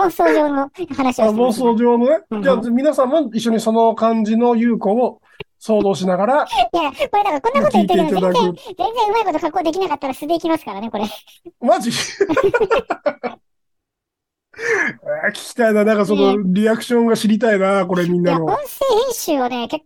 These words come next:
Speaker 1: 構山のように仕事でもやってるんですけど、なんかあんまりその、
Speaker 2: うん。
Speaker 1: なんか声を変える、ボイスチェンジャー的なソフトとかあんま使ったことがないんですよね。
Speaker 2: これね、あのー、
Speaker 1: うん。
Speaker 2: 絶対仕事として成立するって。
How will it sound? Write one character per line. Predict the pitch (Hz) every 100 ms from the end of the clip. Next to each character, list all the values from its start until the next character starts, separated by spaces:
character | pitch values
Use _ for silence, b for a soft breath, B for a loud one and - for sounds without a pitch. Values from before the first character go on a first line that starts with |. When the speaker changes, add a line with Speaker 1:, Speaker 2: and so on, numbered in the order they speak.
| _
Speaker 1:
構 | 254
山 | 254 262
の | 359 359
よ | 359
う |
に | 277
仕 | 254
事 | 262 277
で | 277
も |
や | 233
っ | 214 _
て | -
る | 214
ん | 262
で | 226
す | -
け | -
ど、 | 208 196 196
な | 262
ん |
か | 277
あ | 392
ん |
ま |
り | 508
そ | 320
の、 | 427
Speaker 2:
う |
ん。 | 403
Speaker 1:
な |
ん | -
か |
声 | 571 605 320
を | -
変 | 262 269
え |
る、 | 277
ボ | 285
イ | 440
ス |
チ | - 453
ェ | 466 453
ン |
ジ | 415
ャ | 415
ー |
的 | 381 381
な | 381 370 339 - 302 B B _
ソ | 381
フ | 339
ト |
と | 285
か | 208
あ |
ん | 370
ま |
使 | 427 415
っ |
た | 453
こ | 440
と | 339
が |
な | 220
い | 196
ん |
で |
す | 185
よ | 175
ね。 | 180 180 180 185 _ _
Speaker 2:
こ | - 330
れ | 349
ね、 | 359 214
あ | 220
の |
ー、 | 220 208 202 - 196 190 180
Speaker 1:
う |
ん。 |
Speaker 2:
絶 | 180 302
対 | 427 427
仕 | 311
事 | 320 392
と | 392 403
し | -
て |
成 | 320 311
立 | 349 -
す | 311
る | 311
っ |
て。 | - -